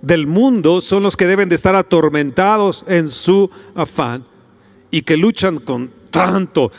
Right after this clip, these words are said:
tanto ardor. Todo eso por lo cual te afanas y se afanan los hijos del mundo va a ser quemado.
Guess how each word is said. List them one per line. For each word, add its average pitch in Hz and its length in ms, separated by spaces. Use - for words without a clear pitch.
tanto 175 300
ardor. 165 560
Todo 247 360
eso 254 220
por 196 140
lo 190 80
cual 220 320
te 180 280
afanas 170 840
y 190 140
se 196 140
afanan 226 540
los 175 200
hijos 220 200
del 180 160
mundo 190 340
va 170 80
a 151 40
ser 165 200
quemado. 135 360